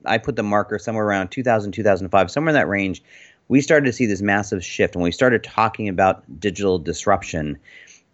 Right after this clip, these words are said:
And that was the, the, the signal of when all of this started to change. And so the, the challenge is that I think that where that's leading to is this period in time in which all these rules are in fact changing. The things that we thought were true, that were always gonna be true,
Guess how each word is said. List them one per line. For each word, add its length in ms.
And 320
that 340
was 380
the, 180
the, 260
the 200
signal 480
of 160
when 560
all 240
of 80
this 140
started 380
to 60
change. 600
And 180
so 260
the, 200
the 160
challenge 500
is 160
that 100
I 120
think 340
that 220
where 200
that's 180
leading 320
to 160
is 140
this 140
period 340
in 100
time 380
in 120
which 320
all 240
these 240
rules 240
are 180
in 100
fact 220
changing. 320
The 80
things 460
that 200
we 140
thought 480
were 140
true, 280
that 100
were 120
always 400
gonna 180
be 160
true, 420